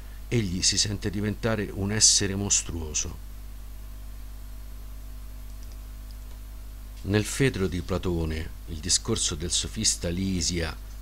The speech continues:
e il primo discorso di Socrate, prima che questi faccia la sua palinodia,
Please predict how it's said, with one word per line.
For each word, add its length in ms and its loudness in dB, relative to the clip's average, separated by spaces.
e 80 0
il 80 2
primo 260 2
discorso 600 2
di 100 -2
Socrate, 680 0
prima 260 0
che 160 -6
questi 300 0
faccia 400 0
la 80 -2
sua 240 0
palinodia, 840 0